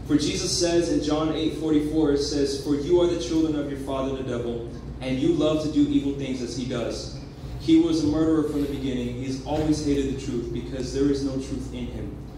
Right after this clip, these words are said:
When he lies, it consists with the character that he has, for he is a liar and the father of lies."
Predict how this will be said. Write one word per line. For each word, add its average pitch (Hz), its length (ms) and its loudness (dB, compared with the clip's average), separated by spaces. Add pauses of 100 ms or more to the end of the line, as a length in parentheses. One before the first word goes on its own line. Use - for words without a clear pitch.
(180)
When 139 140 4
he 170 140 4
lies, 160 460 0
it 143 180 -4
consists 143 580 -2
with 143 160 0
the - 140 -6
character 120 560 -2 (360)
that 123 180 -4
he 127 100 -4
has, 127 520 -4
for 147 120 2
he 175 240 2
is - 140 6
a - 60 0
liar 135 460 -2
and 120 120 -6
the 117 60 -6
father 127 340 -6
of 120 120 -4
lies." 113 460 -6